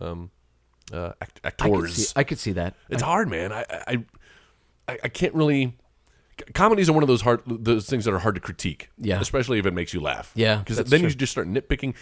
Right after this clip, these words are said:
Speaker 1: even if it looked like shit, which it doesn't.
Speaker 2: No.
Speaker 1: Um, I'd, I'd forgive that. So.
Speaker 2: I, I think what, what
Speaker 1: It's
Speaker 2: this
Speaker 1: Isla
Speaker 2: movie
Speaker 1: Fisher.
Speaker 2: did, what this movie did wrong for me, um,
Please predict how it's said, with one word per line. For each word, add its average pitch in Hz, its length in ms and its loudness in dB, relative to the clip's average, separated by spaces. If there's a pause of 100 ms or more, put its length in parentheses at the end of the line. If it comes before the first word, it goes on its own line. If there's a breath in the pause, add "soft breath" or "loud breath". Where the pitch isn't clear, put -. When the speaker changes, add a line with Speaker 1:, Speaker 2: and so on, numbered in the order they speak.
Speaker 1:
even 233 180 6
if 233 80 2
it 147 60 2
looked - 200 2
like 101 160 -4
shit, - 280 -6
which 98 140 -2
it 98 60 -4
doesn't. 87 380 2 (140)
Speaker 2:
No. 120 280 0
Speaker 1:
Um, 92 420 -2
I'd, 95 220 -2
I'd 90 160 -2
forgive 87 320 -6
that. 65 280 -8
So. - 80 4
Speaker 2:
I, 175 180 6
I 147 160 6
think 156 220 0
what, 151 200 4
what 139 140 2
Speaker 1:
It's 135 80 2
Speaker 2:
this 147 140 2
Speaker 1:
Isla 143 100 2
Speaker 2:
movie 131 160 2
Speaker 1:
Fisher. 123 200 0
Speaker 2:
did, 135 100 -6
what 120 160 0
this 131 160 -2
movie 135 160 2
did 120 160 2
wrong 107 200 4
for 104 180 -4
me, 95 340 0 (120)
um, 87 580 0